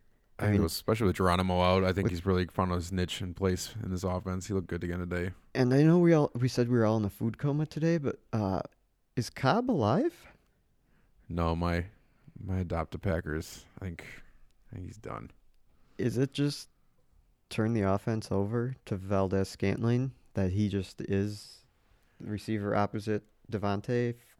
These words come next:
Speaker 2: going forward this season into next?
Speaker 1: I just
Speaker 2: And
Speaker 1: think he's just so much more effective in that role. I think he has, he's a little bit quicker step. He has, I mean, he has a good route tree. I think he runs the right routes. I think Aaron has, has faith in him and trust.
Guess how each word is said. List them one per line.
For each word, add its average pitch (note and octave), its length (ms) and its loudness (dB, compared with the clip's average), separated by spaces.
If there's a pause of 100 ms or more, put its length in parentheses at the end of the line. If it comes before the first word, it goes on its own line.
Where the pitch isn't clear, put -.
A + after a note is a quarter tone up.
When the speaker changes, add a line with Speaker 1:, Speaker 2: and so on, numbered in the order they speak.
Speaker 2:
going G2+ 240 0
forward A2 600 0
this G#2+ 140 -6
season G#2 380 -4
into G2 260 -6
next? - 480 -6
Speaker 1:
I - 40 -2
just A#2 120 0
Speaker 2:
And - 60 -4
Speaker 1:
think A#2 120 2
he's F#2 120 2
just F#2+ 140 0
so G#2+ 80 4
much F#2 140 4
more F#2 120 4
effective F2 420 -2
in F#2 80 -2
that E2+ 160 -2
role. F2+ 320 0 (100)
I - 40 -8
think F#2 120 -4
he G2 180 2
has, F#2 480 0 (280)
he's G#2 100 -8
a G#2+ 40 2
little G2+ 40 2
bit F#2+ 120 -2
quicker G2 320 -6
step. F#2+ 320 -4
He G2+ 140 -2
has, F#2+ 300 -2
I A2 60 0
mean, G#2 160 0
he G2+ 60 2
has A#2 100 4
a G#2 60 -2
good G#2 160 2
route F2+ 180 0
tree. F#2+ 400 -2
I - 40 -10
think G2 100 -4
he F#2+ 60 -4
runs F#2+ 220 -4
the F#2+ 60 -2
right F#2+ 60 2
routes. F#2 420 -4 (100)
I G#2+ 40 -4
think G2+ 240 -2
Aaron G#2 220 2
has, G2 220 -4 (680)
has G2 140 0
faith - 380 0
in G#2+ 80 2
him G2 140 0
and F#2 80 -4
trust. - 460 -2